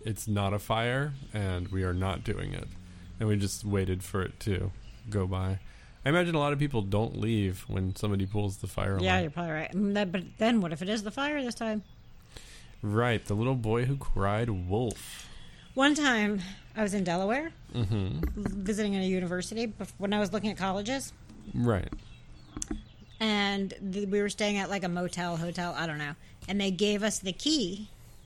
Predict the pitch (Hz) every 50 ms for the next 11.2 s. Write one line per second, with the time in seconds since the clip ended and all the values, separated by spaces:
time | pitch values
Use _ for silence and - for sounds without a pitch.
0 | - - 240 262 269 233 214 220 233 233 226 196 180 165 135 151 143 143 143 143
1 | - - 160 160 - - - - - - - - 208 214 202 196 202 208 185 226
2 | 202 233 240 220 208 190 208 202 208 214 208 196 185 190 190 190 185 - 208 196
3 | 190 208 214 226 - - - 180 202 196 190 175 160 - - - - - 220 247
4 | - 240 233 226 226 220 202 196 185 196 190 175 180 196 196 208 226 247 277 -
5 | - - - - - - - - - - - - - 220 220 220 220 214 208 214
6 | 185 214 202 180 160 196 196 202 190 156 202 196 190 170 - 185 190 170 170 170
7 | 165 156 147 160 160 156 143 - - 160 - - - - - - - - - -
8 | - - 143 165 165 117 98 92 95 - - - - - - - - - 135 147
9 | 151 - 110 110 123 139 139 - - - - - - - - - - - - -
10 | - - - - - - - - - - - - - - - - 254 214 - -
11 | 175 175 180 180